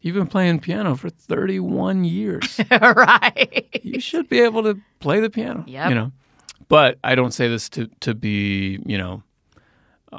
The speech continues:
Speaker 1: humble or, or, uh, what's the word? Annoyingly humble or whatever, uh, or search for compliments or whatever. And I think that anyone who is in my position where you've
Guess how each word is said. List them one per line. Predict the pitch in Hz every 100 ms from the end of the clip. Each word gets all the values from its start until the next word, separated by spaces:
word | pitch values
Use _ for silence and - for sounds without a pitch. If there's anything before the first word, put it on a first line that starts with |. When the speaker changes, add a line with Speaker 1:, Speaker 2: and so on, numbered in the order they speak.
| -
Speaker 1:
humble | - 143 143 120 104 98 101 -
or, | 107 101 226
or, | 127 101 98
uh, | 95
what's | - 123 -
the |
word? | 98 95 95 -
Annoyingly | 113 104 107 113 110
humble | 113 123 131 -
or | 123
whatever, | 117 135 - _ _ _ _ _ -
uh, | 101 95 -
or | 104
search | - 120 104
for | -
compliments | - 110 113 110 -
or | 110
whatever. | 104 107
And | 131
I | 135
think | 175 143
that | 131 -
anyone | 139 131 123
who | 110 117 107 - _ _ _ _ _ _ _ _ _ -
is | 123
in | 123
my | 120 110
position | 113 110 104 107
where | 104
you've | 104 113 101